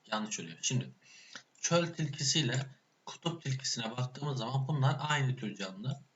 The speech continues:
Farklı yerde yaşıyor. Peki benzer adaptasyon mu gösteriyor? Hayır. İkinci ifadeye baktığım zaman aynı ortamda yaşayan canlı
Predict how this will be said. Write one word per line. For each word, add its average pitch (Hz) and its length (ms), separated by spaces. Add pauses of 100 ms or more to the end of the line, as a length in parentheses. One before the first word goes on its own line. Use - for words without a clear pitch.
(120)
Farklı - 400
yerde 135 200
yaşıyor. - 320
Peki 127 360 (520)
benzer 120 420
adaptasyon 165 600
mu 107 100
gösteriyor? 107 680
Hayır. 95 500 (1120)
İkinci 170 320
ifadeye 175 400
baktığım 160 380
zaman 151 460
aynı 170 340
ortamda 151 400
yaşayan 135 500
canlı 135 580